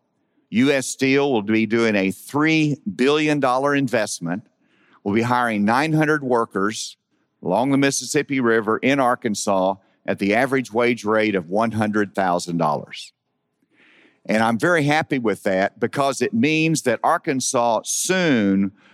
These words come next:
will pass Pennsylvania as the number one steel producing state in the nation.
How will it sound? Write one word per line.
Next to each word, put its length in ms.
will 160
pass 600
Pennsylvania 1000
as 240
the 100
number 340
one 360
steel 340
producing 600
state 440
in 140
the 80
nation. 420